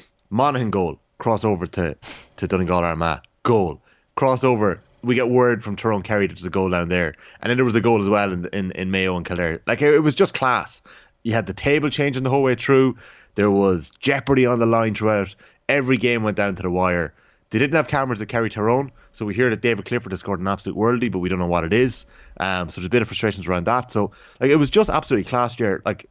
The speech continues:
as well as that, like, the app was brilliant. I ha-, I was on the move yesterday. It was a beautiful day. I didn't want to stay stuck in on a Sunday in the sitting room, you know, with the games on. I could have done that, but I was able to do it on my phone, watching them, uh, in the car as, as we were, we were on the move yesterday,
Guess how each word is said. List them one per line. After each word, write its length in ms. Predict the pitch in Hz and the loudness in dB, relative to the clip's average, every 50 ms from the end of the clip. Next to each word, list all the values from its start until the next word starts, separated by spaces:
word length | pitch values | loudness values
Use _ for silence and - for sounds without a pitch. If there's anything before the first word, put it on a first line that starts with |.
| _ _ - | _ _ -6
as 160 | 117 113 107 | -4 0 2
well 160 | 151 165 165 | 2 2 2
as 60 | 135 | 2
that, 180 | 101 127 120 - | 2 2 2 2
like, 160 | 107 104 87 | 0 -2 -2
the 120 | 101 107 117 | -2 -2 -2
app 160 | 135 131 - | -2 -2 -4
was 100 | 110 80 | -8 -4
brilliant. 380 | - 123 135 143 143 123 - - - _ _ _ _ _ _ _ _ _ - | -2 0 2 2 2 0 -4 -10 -20 _ _ _ _ _ _ _ _ _ -2
I 100 | 131 131 | 0 0
ha-, 260 | 117 123 135 - - - 87 110 - - | 2 0 -2 -4 -6 -8 -8 -8 -6 -6
I 60 | 104 | -6
was 120 | 104 92 95 | -6 -6 -6
on 100 | 104 95 | -6 -6
the 40 | |
move 200 | 85 95 117 120 | -4 -2 -2 0
yesterday. 220 | 131 131 131 - 110 | 0 -2 -2 -2 -4
It 40 | 90 | -6
was 60 | 80 | -4
a 20 | |
beautiful 280 | 73 107 107 92 92 92 | -2 -2 -2 -2 -2 0
day. 260 | 92 107 110 107 95 - - - - - - _ - - | 0 0 0 0 -2 -6 -12 -20 -20 -20 -20 _ -6 -4
I 80 | 101 | 0
didn't 180 | 110 131 135 131 | 0 0 2 2
want 120 | 131 127 | 0 0
to 40 | 120 | -2
stay 180 | 110 - 120 107 | -2 0 -2 -2
stuck 280 | 95 - 117 113 107 113 | 0 0 -2 -2 0 0
in 100 | 110 104 | -2 -2
on 80 | 101 | -2
a 60 | 95 87 | -4 -4
Sunday 460 | - - 107 104 101 101 98 87 80 - _ _ _ _ _ _ _ _ _ - | -2 -2 -2 0 2 2 2 0 0 -6 _ _ _ _ _ _ _ _ _ -2
in 120 | 120 117 | 0 0
the 60 | 113 | 0
sitting 320 | 101 - 117 110 123 104 104 | 0 0 0 0 0 0 0
room, 280 | 104 101 98 90 80 - _ _ _ _ _ _ _ _ _ | 2 2 0 0 -4 -8 _ _ _ _ _ _ _ _ _
you 80 | - 104 | 0 0
know, 100 | 104 95 | 2 2
with 140 | 87 90 - | 0 0 -2
the 60 | - | -2
games 280 | 110 110 107 104 98 | -2 -2 -2 -2 -2
on. 100 | 101 98 | -2 -2
I 40 | 95 | -2
could 200 | 92 - 135 131 | -2 -2 0 0
have 80 | 117 110 | 0 0
done 120 | 110 107 | 0 0
that, 160 | 107 104 95 | 0 0 0
but 80 | - 107 | 0 0
I 20 | |
was 100 | 110 110 | 0 2
able 120 | 143 160 135 | 2 2 2
to 80 | 127 | 2
do 100 | 117 131 | 2 4
it 60 | 127 120 | 4 4
on 100 | 120 127 | 2 0
my 120 | 120 107 | -2 -4
phone, 420 | - - 113 107 104 101 92 82 - _ _ _ _ _ _ - | -2 0 0 2 2 0 0 -2 -6 _ _ _ _ _ _ 0
watching 360 | 101 117 127 - - - 117 | 2 2 2 0 -2 -2 -2
them, 200 | 104 92 82 78 - _ _ - | -2 -2 -2 -6 -12 _ _ -6
uh, 220 | - 95 92 87 - | -4 -2 -2 -2 -4
in 100 | 98 98 | -4 -6
the 80 | 95 | -6
car 360 | 95 - 104 101 95 95 92 | -6 -4 -2 -2 -2 0 -2
as, 140 | 90 87 - | -2 -4 -4
as 200 | - 80 87 82 | -6 -8 -6 -4
we 80 | 90 90 | -2 -2
were, 140 | 87 85 - | -2 -2 -2
we 100 | - 80 90 | -2 -2 0
were 80 | 90 90 | 0 0
on 80 | 90 | 0
the 60 | 87 85 | 0 0
move 220 | 87 87 87 76 | 0 0 0 0
yesterday, 440 | 85 82 80 - - 85 87 80 | 0 -2 -2 -4 -4 -4 -4 -4